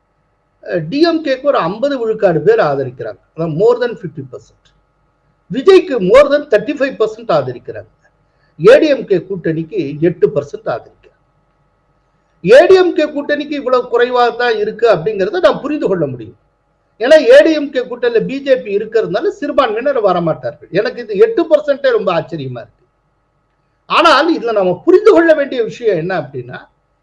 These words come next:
விஜய் மட்டும் இந்த முப்பத்தஞ்சு பர்சன்ட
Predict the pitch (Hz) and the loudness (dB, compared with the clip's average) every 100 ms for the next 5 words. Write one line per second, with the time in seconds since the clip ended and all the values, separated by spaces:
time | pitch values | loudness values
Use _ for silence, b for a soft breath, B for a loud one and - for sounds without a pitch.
0 | _ _ _ - 175 311 427 415 349 285 | _ _ _ -8 -2 4 8 8 6 2
1 | - 330 392 320 226 240 - 370 381 320 | 0 0 0 -2 -6 -8 -4 -2 0 -4
2 | 285 277 277 180 240 - 294 - | -4 -6 -8 -6 -8 -2 -2 0